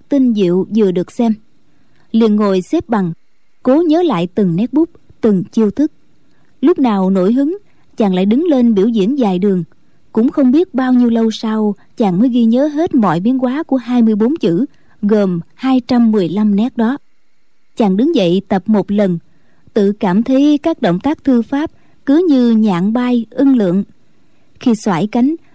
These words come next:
lúc dương cổ, thế tựa mây bay, toàn thân nhẹ lướt, hệt như đằng dân giá dụ.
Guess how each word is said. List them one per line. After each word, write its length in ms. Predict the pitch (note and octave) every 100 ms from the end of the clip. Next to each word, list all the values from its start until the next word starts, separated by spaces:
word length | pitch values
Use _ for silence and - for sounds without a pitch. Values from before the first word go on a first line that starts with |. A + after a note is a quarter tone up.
| -
lúc 200 | D#4 -
dương 260 | C4 C#4 B3
cổ, 340 | G3 D#3 C#4 - - - - -
thế 260 | B3 D#4 F#4
tựa 220 | G#3 D#3+
mây 280 | F3+ A3+ A#3+
bay, 280 | A3 A3+ G#3+ - - - - -
toàn 220 | A#3+ G#3+
thân 420 | G3+ C4+ C4 B3+ A3+
nhẹ 240 | G3 E3+
lướt, 300 | A#3 D4+ F#4+ - - -
hệt 300 | - G3+ -
như 100 | B3+
đằng 320 | A3+ F#3 E3+
dân 320 | A#3+ A#3+ A3+ G3+
giá 220 | A#3 D4
dụ. 360 | C#4+ F#3 E3+